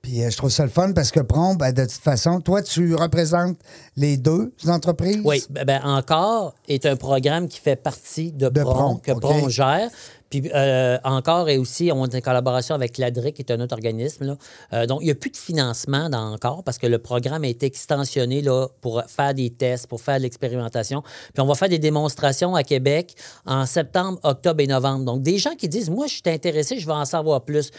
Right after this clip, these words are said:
Speaker 2: Il va y avoir une, une vulgarisation, un peu comme j'ai
Speaker 1: Oui.
Speaker 2: parlé. Il va y
Speaker 1: Ben
Speaker 2: avoir
Speaker 1: oui.
Speaker 2: une démonstration de technologie. Puis il va y avoir trois, quatre entreprises qui vont parler de leurs projets. Qu'est-ce
Speaker 1: Leurs
Speaker 2: qu'ils ont fait ?
Speaker 1: expériences
Speaker 2: Qu'est-ce qu'ils
Speaker 1: aussi,
Speaker 2: ont
Speaker 1: ouais.
Speaker 2: fait ?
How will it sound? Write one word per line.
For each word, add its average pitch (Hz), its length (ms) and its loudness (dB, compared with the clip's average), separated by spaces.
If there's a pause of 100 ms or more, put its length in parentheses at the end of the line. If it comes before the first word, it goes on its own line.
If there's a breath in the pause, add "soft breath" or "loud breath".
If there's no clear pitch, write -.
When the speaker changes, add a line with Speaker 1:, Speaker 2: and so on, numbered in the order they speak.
(200 loud breath)
Speaker 2:
Il 131 100 -2
va 151 120 4
y - 20 4
avoir 160 160 4
une, 139 240 -2 (120)
une 131 100 0
vulgarisation, 127 680 0
un 165 40 -6
peu 151 100 -2
comme 117 140 -2
j'ai 131 80 4
Speaker 1:
Oui. 139 100 2
Speaker 2:
parlé. 131 380 2
Il 151 100 -4
va 147 80 4
y - 20 4
Speaker 1:
Ben - 20 -
Speaker 2:
avoir 151 160 4
Speaker 1:
oui. 180 80 2
Speaker 2:
une 151 80 -2
démonstration 160 580 0
de 165 60 -8
technologie. 131 720 -2 (320 loud breath)
Puis 151 100 -2
il 156 60 0
va 190 80 4
y 190 40 2
avoir 226 340 0 (160)
trois, 262 240 2
quatre 240 360 -4
entreprises 175 500 0
qui 165 120 -6
vont 160 160 2
parler 190 380 0
de 147 80 -2
leurs 147 120 0
projets. 131 400 -4 (600 loud breath)
Qu'est-ce 143 260 2
Speaker 1:
Leurs 165 80 2
Speaker 2:
qu'ils 160 100 2
ont 156 40 2
fait ? 156 60 2
Speaker 1:
expériences 147 500 2
Speaker 2:
Qu'est-ce 190 220 2
qu'ils 185 100 2
Speaker 1:
aussi, 151 200 2
Speaker 2:
ont 135 40 4
Speaker 1:
ouais. 156 140 4
Speaker 2:
fait ? 220 80 -2